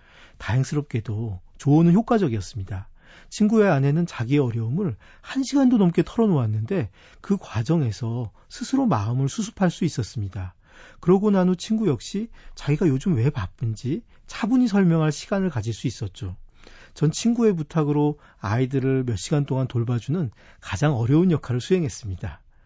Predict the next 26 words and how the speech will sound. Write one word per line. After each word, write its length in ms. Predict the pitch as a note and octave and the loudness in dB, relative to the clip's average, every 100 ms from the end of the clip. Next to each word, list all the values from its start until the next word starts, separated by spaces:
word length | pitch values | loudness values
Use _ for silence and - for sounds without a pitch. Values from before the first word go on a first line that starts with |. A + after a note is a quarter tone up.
| - - - - _ _ _ _ | -20 -20 -20 -20 _ _ _ _
상대방의 540 | - G3 G#3+ F#3+ F#3 | 2 4 6 4 2
감정을 500 | F3 B2 B2+ D#3+ E3 | 0 0 0 2 2
인정한다는 600 | C3 B2 B2 A#2 A2+ G#2+ | 2 0 0 -2 -2 -4
것은 380 | G#2 - F#3 C#3 - - | -6 -4 -4 -4 -10 -20
생각보다 520 | - A3 A#3 F#3 F#3 | -6 -4 -2 -2 -2
훨씬 500 | F#3+ - - - A#3 | -4 -12 -16 -2 -2
큰 180 | - A3+ | 0 2
힘이 160 | G#3+ C3 | 4 2
있습니다. 560 | - G#2 G2 F#2 G2 - - - - | -2 -10 -8 -8 -10 -16 -20 -20 -20
감정이란 720 | - B2 B2+ E3 B2 E3 C#3+ - - - | -6 0 2 2 2 0 -4 -8 -20 -2
이성으로 500 | D3+ E3+ A3+ G#3+ G#3+ | 0 2 4 4 2
쉽게 260 | - - G#3+ | 0 -2 2
통제가 380 | A#3 B3 A3 | 4 4 2
되지 200 | C#3 A#2+ | 0 0
않습니다. 580 | C#3+ G#2 G#2+ F2+ F#2 F2+ _ _ - - - | -2 -2 -8 -8 -8 -10 _ _ -20 -20 -6
야생마를 540 | A#2 B2+ A3 G#3+ F#3+ F#3 | 0 2 4 4 4 2
길들일 460 | C3+ B2+ C#3 C3+ | 0 0 2 0
때 240 | B2 C#3+ C3+ | 0 -2 -2
조련사는 680 | - C3 B2 A2+ D#3 E3 G#2 - - - | 0 0 0 -2 -2 -2 -6 -16 -18 -6
야생마가 560 | A2+ B2 G#3+ G#3 F#3 F#3+ | -4 0 2 2 2 -2
충분히 540 | - C#4 C4 B3+ A#3 | -4 -2 2 4 4
날뛸 400 | E3+ C3+ - G#3 | 4 2 2 0
수 180 | - G3 | 0 0
있는 280 | E3+ D#3+ D#3+ | 2 2 0
기회를 340 | - D3 D3 | 2 4 4
줍니다. 480 | - A2 G#2 F#2+ | 2 -6 -8 -10